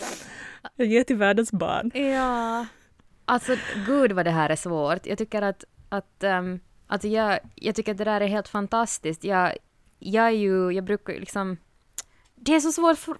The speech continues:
Speaker 2: alltså svår fråga det där. Jag, jag är ju sån här månadsdonator, att jag försöker sprida ut den där välgörenheten
Speaker 1: Mm. Mm.
Speaker 2: under året. Att det känns, alltså speciellt nu i såna här osäkra tider, så,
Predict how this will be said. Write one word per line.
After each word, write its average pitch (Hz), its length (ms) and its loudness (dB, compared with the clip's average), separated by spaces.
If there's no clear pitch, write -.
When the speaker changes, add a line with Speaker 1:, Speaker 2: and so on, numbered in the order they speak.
Speaker 2:
alltså 277 220 -4
svår 294 240 2
fråga 233 420 4
det 175 80 -2
där. 170 260 2
Jag, 214 320 4
jag 247 160 0
är 247 40 2
ju 240 120 -2
sån 226 140 -2
här 226 120 0
månadsdonator, 160 1040 2
att 170 60 -8
jag 180 80 -6
försöker 185 240 -8
sprida 196 360 -4
ut 190 680 -4
den 160 120 -6
där 156 100 -2
välgörenheten 160 880 0
Speaker 1:
Mm. 233 240 4
Mm. 202 200 6
Speaker 2:
under 165 200 4
året. 147 380 -2
Att 185 100 2
det 185 120 2
känns, 226 440 -2
alltså 190 220 -6
speciellt 262 540 -2
nu 175 440 -2
i - 140 -6
såna 165 220 -4
här 160 140 -2
osäkra 160 580 -4
tider, 156 560 -6
så, 165 280 -4